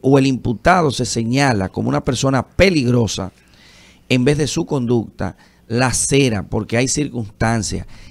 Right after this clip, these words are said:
y deben de investigarse profundamente, como tú decías, darle una respuesta punitiva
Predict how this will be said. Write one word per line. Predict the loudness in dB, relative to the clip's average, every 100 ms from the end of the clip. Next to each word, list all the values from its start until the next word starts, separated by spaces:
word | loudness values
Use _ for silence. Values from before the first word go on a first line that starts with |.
| -6
y | 0
deben | 2 2
de | 0
investigarse | -2 0 2 4 2 2 -4 -6
profundamente, | -6 -6 -4 -2 -2 -2 -4 -4
como | -4 -4
tú | -2
decías, | -2 0 -2 -2 -6 -18 _
darle | -6 -2 -2
una | -2 -2
respuesta | -2 -4 -6 -4 -2 -2 -4 -4
punitiva | -4 -6 -6 -6 -4 -6